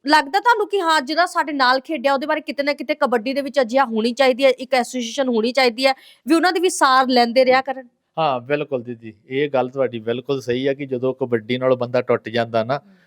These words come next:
Speaker 2: ਫਿਰ ਉਹਦੇ ਹਾਲਾਤ ਥੋੜ੍ਹੇ ਜਿਹੇ ਮਾੜੇ ਹੁੰਦੇ ਕਿਉਂਕਿ ਇਨਕਮ ਉਹਦੀ ਘੱਟ ਜਾਂਦੀ ਆ। ਵਾਕਈ ਕਬੱਡੀ ਪ੍ਰਮੋਟਰਾਂ ਜਾਂ ਮੇਰੇ ਕੋਈ ਐਨ ਆਰ ਆਈ ਭਰਾ ਵੀਰਾਂ ਨੂੰ ਇੱਕ ਇੱਦਾਂ ਦੀ ਐਸੋਸੀਏਸ਼ਨ ਜ਼ਰੂਰ ਬਣਾਉਣੀ ਚਾਹੀਦੀ ਆ ਵੀ ਜਿਹੜੇ ਕਬੱਡੀ ਦੇ ਵਧੀਆ ਪਲੇਅਰ ਆ,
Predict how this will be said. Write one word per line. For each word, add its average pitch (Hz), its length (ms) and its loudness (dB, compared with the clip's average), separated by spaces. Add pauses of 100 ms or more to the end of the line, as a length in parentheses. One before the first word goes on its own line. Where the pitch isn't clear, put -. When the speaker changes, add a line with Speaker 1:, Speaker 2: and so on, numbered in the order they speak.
(140)
Speaker 2:
ਫਿਰ 139 100 4
ਉਹਦੇ 147 220 8
ਹਾਲਾਤ 127 580 2
ਥੋੜ੍ਹੇ 135 200 -2
ਜਿਹੇ 139 120 -4
ਮਾੜੇ 120 340 0
ਹੁੰਦੇ 127 200 -6
ਕਿਉਂਕਿ 127 260 -10
ਇਨਕਮ 123 360 -8
ਉਹਦੀ 127 160 -4
ਘੱਟ 120 260 0
ਜਾਂਦੀ 107 360 -6
ਆ। 107 60 -4 (340)
ਵਾਕਈ 160 340 2
ਕਬੱਡੀ 143 420 -4
ਪ੍ਰਮੋਟਰਾਂ 131 680 -4
ਜਾਂ 131 140 -2
ਮੇਰੇ 123 180 -2
ਕੋਈ 135 280 -2
ਐਨ 120 240 -2
ਆਰ 120 100 2
ਆਈ 123 120 2
ਭਰਾ 110 520 2
ਵੀਰਾਂ 110 380 -2
ਨੂੰ 123 100 -2
ਇੱਕ 117 140 -2
ਇੱਦਾਂ 117 220 0
ਦੀ 120 140 0
ਐਸੋਸੀਏਸ਼ਨ 117 300 -2
ਜ਼ਰੂਰ 170 180 -4
ਬਣਾਉਣੀ 147 220 -4
ਚਾਹੀਦੀ 117 360 2
ਆ 135 60 4
ਵੀ 147 100 -2
ਜਿਹੜੇ 131 280 2
ਕਬੱਡੀ 120 440 -2
ਦੇ 120 100 2
ਵਧੀਆ 135 360 0
ਪਲੇਅਰ 131 360 2
ਆ, 113 120 2